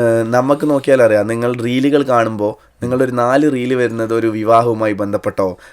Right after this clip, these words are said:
അല്ലെങ്കിൽ ഒരു save the date-ുമായി ബന്ധപ്പെട്ടൊക്കെ ആണെങ്കിൽ,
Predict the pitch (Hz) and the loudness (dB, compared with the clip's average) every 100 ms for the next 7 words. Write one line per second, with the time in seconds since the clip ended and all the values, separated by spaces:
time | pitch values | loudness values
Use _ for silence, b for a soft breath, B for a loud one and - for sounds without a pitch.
0 | B 113 110 110 113 107 107 101 - 120 | B -2 0 0 0 0 -2 -4 -8 -14
1 | 101 - 87 117 120 120 120 113 110 113 | -14 -18 -8 0 0 2 0 0 -2 -2
2 | 104 104 104 98 104 107 - 107 104 107 | 0 0 -2 -4 -4 -4 -2 -2 0 -4
3 | 95 113 | -4 -6